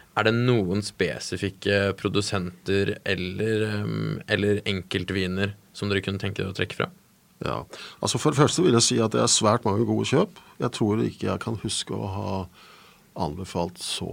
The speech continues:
Speaker 2: mange, eller gitt toppscore til så mange viner før i en smaking. Men jeg har
Speaker 1: Ja.
Speaker 2: plukket ut to viner fra en liten produsent som heter, eh, Maratrai Dubreuil.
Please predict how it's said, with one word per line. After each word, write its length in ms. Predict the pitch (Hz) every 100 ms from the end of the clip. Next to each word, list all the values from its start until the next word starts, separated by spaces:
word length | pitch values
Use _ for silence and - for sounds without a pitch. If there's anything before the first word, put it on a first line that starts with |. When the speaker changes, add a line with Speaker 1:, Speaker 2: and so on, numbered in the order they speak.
| 90
Speaker 2:
mange, 160 | 98 95
eller 80 | 101
gitt 160 | 98
toppscore 560 | - 104 - - 90 90
til 100 | 104
så 300 | - - 90
mange 240 | 92 87 92
viner 240 | 95 87 90
før 280 | - 123 117
i 60 |
en 80 | 98
smaking. 400 | - 90 - 156
Men 140 | 143 117
jeg 140 | 123
har 160 | 131 143
Speaker 1:
Ja. 40 | 143
Speaker 2:
plukket 260 | 156 - 117
ut 120 | 143
to 160 | - 127
viner 320 | 135 98 98
fra 320 | 127 113 110 110 - - - - - - - - -
en 140 | 101 107
liten 260 | 104 -
produsent 540 | 87 101 107 - 92 -
som 180 | 113
heter, 400 | 101 92 - 104
eh, 280 | 98 98 98
Maratrai 840 | 95 98 92 92 98 - 90 90 98
Dubreuil. 560 | 107 95 104 123 202